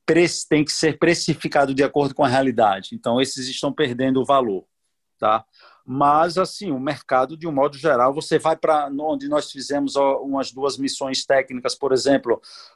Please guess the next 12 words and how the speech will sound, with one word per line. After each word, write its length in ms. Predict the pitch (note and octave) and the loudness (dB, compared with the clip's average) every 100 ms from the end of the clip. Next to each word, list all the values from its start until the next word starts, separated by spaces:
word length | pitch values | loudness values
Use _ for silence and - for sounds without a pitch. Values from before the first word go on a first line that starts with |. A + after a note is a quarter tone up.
| - | 0
Golfo 260 | D3 D3+ | 0 0
do 120 | B2+ C3+ | 0 2
México. 600 | C#3 C3+ - - G2 - _ _ _ _ _ | 4 2 -2 -10 -12 -14 _ _ _ _ _
Presidente, 460 | C3+ B2+ C#3+ F#3 - | -2 0 0 -2 2
Golfo 280 | E3 F3 | 2 2
do 80 | E3 | -2
México 440 | D#3+ D3 D#3+ - D#3 | 2 2 2 0 -2
é 20 | |
um 20 | |
negócio 320 | D3+ D3+ - | 0 0 0
impressionante 720 | D#3 D#3+ - F3 C#3 D3 - | 0 -2 -2 0 2 0 0
hoje. 460 | B2 B2 B2+ - F#2+ | 0 2 2 0 -12